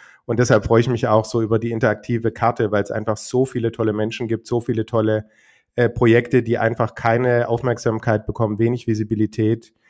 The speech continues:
und die in ihrem Rahmen wirklich, äh, Kleines und Großes erreichen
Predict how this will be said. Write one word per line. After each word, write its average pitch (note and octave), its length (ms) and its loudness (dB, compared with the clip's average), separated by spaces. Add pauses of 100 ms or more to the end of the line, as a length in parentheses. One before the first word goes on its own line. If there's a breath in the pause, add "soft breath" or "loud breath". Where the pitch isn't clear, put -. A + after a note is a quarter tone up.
(300)
und A#2+ 240 -2
die A#2 120 0
in A2+ 100 0
ihrem A#2+ 240 0
Rahmen G#2+ 400 2
wirklich, A#2 500 -4
äh, G#2+ 180 2
Kleines A2+ 460 0
und G#2+ 120 -4
Großes A#2 420 -2
erreichen A2+ 640 0